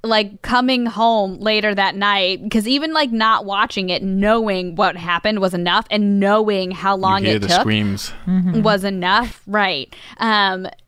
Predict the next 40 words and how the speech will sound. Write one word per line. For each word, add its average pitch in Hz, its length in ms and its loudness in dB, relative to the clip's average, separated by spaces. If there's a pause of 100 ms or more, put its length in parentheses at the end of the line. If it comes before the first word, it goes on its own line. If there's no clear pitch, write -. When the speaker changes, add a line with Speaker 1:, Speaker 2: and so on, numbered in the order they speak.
Speaker 1:
and 226 480 2 (920)
I 233 120 0
had 254 180 -2
to 262 160 0
actively 240 540 0
remind 214 480 0
myself, 202 540 0 (380)
"This - 340 -10 (100)
would 175 240 -2
never 175 320 -2
happen." 247 800 -2 (320)
Like, 196 440 0 (380)
uh, 208 220 2
like, 190 260 2 (180)
your 190 140 0
Speaker 2:
You 214 60 2
Speaker 1:
body 254 260 4
Speaker 2:
wouldn't 262 140 0
go 254 120 4
to - 80 -2
Speaker 1:
protects 262 360 2
Speaker 2:
check 269 60 0
on 240 100 4
the 269 60 4
Speaker 1:
you. 262 80 4
Speaker 2:
wood 240 180 2
chipper 196 280 0
to 143 120 0
be 147 140 -4
fucking 208 380 0
begin 202 300 2
with. 139 240 0
Like - 340 0
<laughs> - 0 -
Speaker 3:
Yeah. 208 360 -2 (720)
Speaker 1:
Well, 277 120 2
that's 302 240 0
true. 311 220 0 (260)
But, 330 120 -2
like, 285 280 2